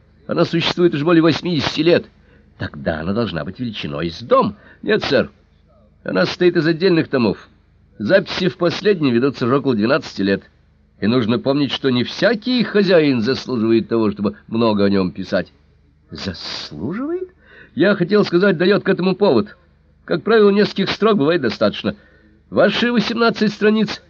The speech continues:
это исключение». «Восемнадцать?» Я думал, что одиннадцать. Вы забываете про мой отчёт о ваших злоключениях в Тотли Тауэрс, когда я уже почти закончил.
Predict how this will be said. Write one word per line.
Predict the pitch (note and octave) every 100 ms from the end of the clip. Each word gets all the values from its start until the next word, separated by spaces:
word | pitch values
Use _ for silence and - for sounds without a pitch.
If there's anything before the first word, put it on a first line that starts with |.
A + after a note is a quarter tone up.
| _ _ -
это | C#3+ F3
исключение». | - E3 D3 A2 F#2+ F#2 _ _ _ _ _ _ -
«Восемнадцать?» | C#2 - - - - C#3 D#2 G2+ G3 C#4 _ - G4+ - _ _ _ _ _ _ _ _
Я | - E2
думал, | E2+ A2
что | - F#3 G#3+ A3+
одиннадцать. | A#3 D3 C3 G#3+ - F4+ - - - -
Вы | F#2+ B2 F#3
забываете | E3+ F#3+ G#3+ A3 G#3
про | - G3+
мой | G3+ G#3
отчёт | - G#3+ G3+ G3
о |
ваших | G3+ F#3+ E3
злоключениях | D#3+ F3 F#3 - F#3+ F#3+ F3 -
в |
Тотли | - F#3 - E3
Тауэрс, | D#3 A3 G3+ C3+ A#2 G#2
когда | - A#2+ C3
я | C3+ C#3
уже | C3 D3
почти | D3+ - E3+
закончил. | E3 F#3+ - B2 G2+ E2